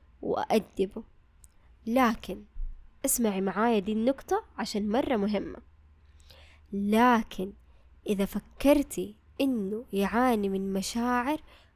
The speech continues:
مو قادر يوصفها، تلقائيا حتفكري في إنك كيف حتساعديه. التربية ما تحتاج إنك تشتكي كثير من طفلك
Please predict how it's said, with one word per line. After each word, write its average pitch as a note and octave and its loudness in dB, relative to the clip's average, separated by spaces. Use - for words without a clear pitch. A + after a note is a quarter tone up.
مو A#3+ 2
قادر G3+ 2
يوصفها، A#3+ -2
تلقائيا G3+ -2
حتفكري - -4
في - -2
إنك F#3+ -2
كيف A3 0
حتساعديه. F#3 -6
التربية E4 6
ما C#4 4
تحتاج A3+ -2
إنك F#3+ -6
تشتكي G#3+ -4
كثير G#3+ 2
من F#3+ -4
طفلك B3 -6